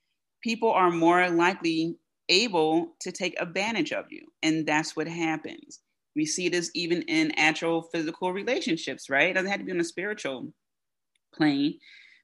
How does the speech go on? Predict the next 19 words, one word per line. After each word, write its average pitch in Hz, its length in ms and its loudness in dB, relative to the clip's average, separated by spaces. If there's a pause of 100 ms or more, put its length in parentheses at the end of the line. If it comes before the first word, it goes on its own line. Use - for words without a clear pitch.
(120)
Physical 175 500 2
relationships, 175 920 -4 (760)
a 143 100 4
guy 147 460 6
or 147 140 6
a 135 60 -4
girl, 147 280 2
whomever, 156 640 4 (800)
sometimes 185 460 2
they 175 220 2 (200)
pick 220 400 -6
people 156 640 -4 (560)
who 165 140 4
are 165 420 2
timid. 330 540 0
They 151 160 4
pick - 400 -10
people 165 640 -2
who 160 300 2